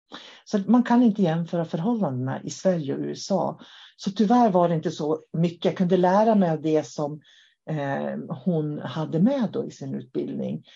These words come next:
eh, som går att implanteras i svenska förhållanden.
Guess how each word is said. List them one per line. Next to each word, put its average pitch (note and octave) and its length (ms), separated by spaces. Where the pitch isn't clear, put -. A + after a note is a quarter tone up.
eh, C#3 340
som E3 240
går C#3 240
att C#3 60
implanteras C3+ 960
i C3+ 240
svenska C3 440
förhållanden. F3 920